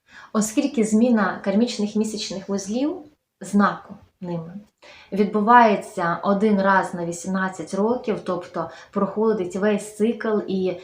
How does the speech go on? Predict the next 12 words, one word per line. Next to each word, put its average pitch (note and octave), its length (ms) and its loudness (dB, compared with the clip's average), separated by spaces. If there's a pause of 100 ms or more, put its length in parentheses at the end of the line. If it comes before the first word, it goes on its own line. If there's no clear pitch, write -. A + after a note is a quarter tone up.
(120)
він G3+ 220 4
повертається, F#3+ 760 0
кармічний F3+ 520 -8
місячний F3+ 420 -10
вузол, F#3 300 -2
в E3+ 100 -8
той F#3+ 180 0
знак, F3+ 340 -2
в - 20 -6
якому E3+ 360 -6
вже E3+ 260 -12
був. A3+ 280 -4